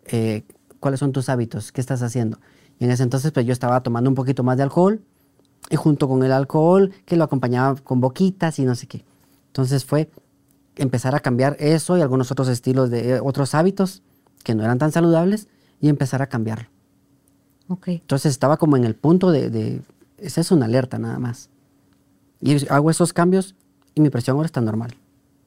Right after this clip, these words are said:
Speaker 1: Adiós dolores de cabeza y me siento mucho mejor
Speaker 2: Aunque puede estar
Speaker 1: por los
Speaker 2: esa,
Speaker 1: pequeños cambios.
Speaker 2: esa ventana que mencionó, el del cuarenta por ciento de que tienes
Speaker 1: Que es lo normal.
Speaker 2: esos picos, pero
Speaker 1: Ahora, en mi caso, creo que tal vez sí estaba pasando,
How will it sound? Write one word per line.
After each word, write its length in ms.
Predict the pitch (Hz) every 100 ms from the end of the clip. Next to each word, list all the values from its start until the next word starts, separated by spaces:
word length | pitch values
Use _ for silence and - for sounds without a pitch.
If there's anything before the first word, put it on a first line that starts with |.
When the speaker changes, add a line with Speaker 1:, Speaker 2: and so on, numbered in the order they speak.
| _ _ _ -
Speaker 1:
Adiós 280 | 117 131 131
dolores 340 | 127 120 117
de 80 | 113
cabeza 540 | 120 175 208 185 180 - - _ _ -
y 80 |
me 80 | 131
siento 260 | 120 120 147
mucho 220 | 156 107
mejor 260 | 110 117 - _ _
Speaker 2:
Aunque 200 | 202 208
puede 200 | 202 185
estar 260 | 185 185 175
Speaker 1:
por 80 |
los 100 | 147
Speaker 2:
esa, 80 | -
Speaker 1:
pequeños 320 | - 110 107 -
cambios. 240 | 127 190
Speaker 2:
esa 280 | 202 208 190
ventana 480 | 170 151 175 175 190
que 120 | 202
mencionó, 480 | 185 160 156 147 156
el 80 | 180
del 160 | 208
cuarenta 480 | 208 160 160 165 190
por 160 | 196 190
ciento 300 | 196 190 202
de 100 | 214
que 100 | 175
tienes 560 | - 165 160 151 147
Speaker 1:
Que 120 | - 151
es 80 |
lo 80 | 131
normal. 240 | 123 107 104
Speaker 2:
esos 260 | 95 180
picos, 340 | - 214 262 277
pero 500 | 254 196 165 120 - _ _ _ _ _ _ _ _ _ -
Speaker 1:
Ahora, 160 | 127 160
en 80 |
mi 80 | 165
caso, 340 | - 165 202 190
creo 220 | 180 185
que 260 | 170 110 123
tal 140 | - 120
vez 160 | 135
sí 60 | -
estaba 340 | 147 160 160 156
pasando, 420 | 139 143 147